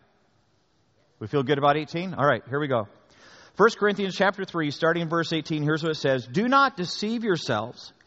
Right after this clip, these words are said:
If any of you thinks he is wise by the standards of this age, he should become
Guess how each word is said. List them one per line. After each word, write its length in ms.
If 160
any 240
of 100
you 160
thinks 340
he 200
is 180
wise 640
by 160
the 80
standards 540
of 80
this 220
age, 380
he 320
should 300
become 580